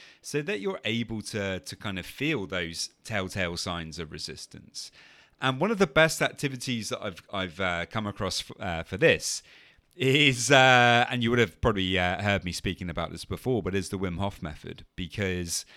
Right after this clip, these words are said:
the cold is actually a fantastic way of practicing whether you are resisting something or not. And something that you can try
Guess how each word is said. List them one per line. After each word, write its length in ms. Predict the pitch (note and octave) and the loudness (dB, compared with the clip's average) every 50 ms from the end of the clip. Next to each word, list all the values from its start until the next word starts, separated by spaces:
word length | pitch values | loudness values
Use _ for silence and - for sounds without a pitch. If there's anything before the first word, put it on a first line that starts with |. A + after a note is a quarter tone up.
| - - _ _ - | -20 -20 _ _ -8
the 100 | G#2 G2+ | -8 -6
cold 500 | - - - F#3 F#3+ E3 A#2+ F#2+ F2+ D#2+ | -6 -2 0 0 2 2 0 -2 -2 -4
is 180 | G2 F#2 F2 | -4 -4 -4
actually 480 | G#2+ G#2+ G#2+ A#2+ - - G2+ F#2+ F#2+ G2 | -4 -6 -4 -6 -8 -8 -6 -6 -8 -8
a 120 | - G2 | -8 -10
fantastic 1200 | F#2 - - - A#2+ A2 G#2+ G2+ G2+ - - - - B2+ B2+ A#2+ - - - - G2+ F#2 - - - - _ _ _ _ - | -12 -12 -8 -6 -4 -4 -4 -6 -8 -10 -12 -10 -8 -8 -6 -6 -6 -6 -4 -4 -6 -6 -6 -10 -20 -20 _ _ _ _ -12
way 420 | G2 F#2 F#2+ F#2 F2+ F2 E2+ E2 - | -8 -4 -2 -2 -2 -2 -4 -6 -8
of 160 | - F2+ - - | -10 -14 -12 -10
practicing 880 | - - G#2+ G#2 - _ - - G2 - - - - - F2 F2 F#2 - _ _ _ _ | -8 -6 -6 -8 -8 _ -10 -10 -10 -10 -10 -12 -12 -14 -14 -16 -18 -20 _ _ _ _
whether 340 | - G2 G2+ G2+ G2 F#2 G#2+ | -10 -4 -4 -4 -2 -2 -4
you 360 | G2+ F#2+ F2+ F2+ F2 F2 E2+ | -6 -6 -6 -6 -6 -6 -6
are 260 | E2+ D#2 D#2 D#2+ D#2+ E2+ - | -6 -6 -6 -6 -6 -8 -8
resisting 540 | G2 G#2 B2+ F3+ E3+ - - A#2 F#2+ F2 E2+ | -8 -4 -2 -2 -2 -2 -2 -4 -4 -4 -4
something 360 | - F#2+ F2 - - E2+ D#2+ | -8 -10 -10 -12 -12 -14 -12
or 60 | - | -12
not. 240 | G2+ G2 F2+ - - - | -12 -12 -12 -12 -10 -8
And 120 | - A2+ | -8 -6
something 400 | - - G#3 G#3+ A3+ A3 G3 F3 | -4 -4 -4 -4 -4 -4 -4 -4
that 160 | D3+ C3 - - | -4 -4 -6 -4
you 180 | B2 A#2 G#2+ | -4 -4 -4
can 200 | - - A2 G2+ F#2+ | -4 -4 -6 -6 -6
try 540 | - - - A#2 A2 G#2 F#2+ E2+ D#2 D2 | -6 -4 -2 0 0 0 0 -2 -2 -6